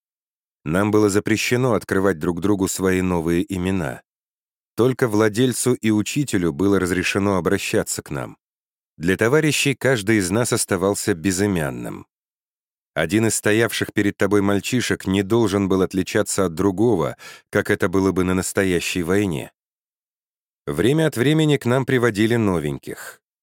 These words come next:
Я вглядывался в их лица в поисках знакомых, прислушивался к их речи, пытаясь уловить непонятные мне слова. Мне хотелось иметь возможность поговорить хоть с кем-нибудь, но никого не находилось.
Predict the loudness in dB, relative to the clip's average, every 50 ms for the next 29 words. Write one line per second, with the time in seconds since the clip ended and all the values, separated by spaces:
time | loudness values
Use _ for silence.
0 | _ _ _ _ _ -2 0 0 0 0 2 2 2 2 2 2 2 2 0 0
1 | -2 0 0 0 0 0 0 0 0 0 0 0 -2 -4 -4 -4 -2 0 0 2
2 | 0 0 -2 -4 -4 -4 -2 -2 -2 -2 -2 -2 -2 -2 -2 -2 -4 -8 -10 -16
3 | -20 -20 _ -20 -20 -20 -20 -20 _ _ 0 0 0 0 0 -2 -2 0 0 0
4 | 0 0 0 -2 -4 -2 0 0 -2 0 0 0 0 0 0 -2 -4 -2 -2 -2
5 | 0 2 2 2 0 0 0 0 2 2 2 0 -2 0 -2 -2 -2 0 -2 0
6 | 0 0 0 -2 -2 -2 -2 0 0 0 0 -2 -2 -2 -2 -2 -2 -2 -2 -4
7 | -4 -6 -8 -10 -16 _ _ _ _ _ _ _ _ _ _ _ _ -4 -2 0
8 | 0 0 0 0 -2 0 0 0 2 0 0 0 0 0 0 0 0 0 0 0
9 | 2 2 0 0 2 0 0 -2 -2 -2 -2 -2 2 2 2 2 2 2 2 0
10 | -2 -2 -4 -2 -2 -4 -8 -4 -2 0 0 2 2 2 0 0 0 -2 -2 -2
11 | 0 -2 -4 -10 -12 _ -20 -20 -20 -20 _ _ -2 0 0 0 0 0 0 0
12 | 0 0 0 0 0 0 0 -2 -2 -2 -2 -4 -6 -6 -8 -10 -12 -12 -12 -14